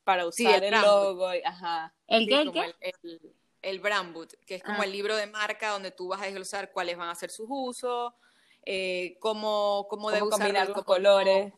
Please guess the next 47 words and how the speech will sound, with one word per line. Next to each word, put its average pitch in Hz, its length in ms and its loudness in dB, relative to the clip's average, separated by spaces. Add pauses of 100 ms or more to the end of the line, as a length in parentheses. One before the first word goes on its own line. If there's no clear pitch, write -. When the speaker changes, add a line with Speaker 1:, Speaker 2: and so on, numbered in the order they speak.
(140)
Speaker 2:
combinar - 320 -14
los 185 120 -20
colores, 185 480 -2
Speaker 1:
Ujú. 170 40 -8
Speaker 2:
el 175 100 -8
estilo 180 340 -12
de 190 80 -8
fotografía, 170 920 -8
el 170 120 -10
estilo 170 480 -6
de, 160 480 -4
de 170 320 -8
vectores 170 680 -6
o 165 120 -6
iconos 165 400 -10
que - 80 -8
vas 165 80 -8
a 160 40 -10
usar, 170 260 -8
todo 160 260 -8
eso. - 200 -18 (720)
No 226 220 6
solamente 254 440 0
si 262 140 -6
un 262 140 -6
logo, 214 260 -2
de 196 80 -2
decirte, 185 440 -10
"Oye, 196 240 -8
tres 180 220 -14
mil 185 180 -14
dólares", 220 460 -4 (160)
no 175 200 -6
solo 196 300 -2
te 202 80 -2
haría 180 200 -4
un 165 100 -6
logo, 156 260 -2
sino 160 280 -14
literalmente 185 800 -4
te 190 200 -10
crearía 170 600 -8
toda 175 240 -6
una 175 140 -8
marca, 170 540 -6
un 160 180 -20
branding. 160 500 -4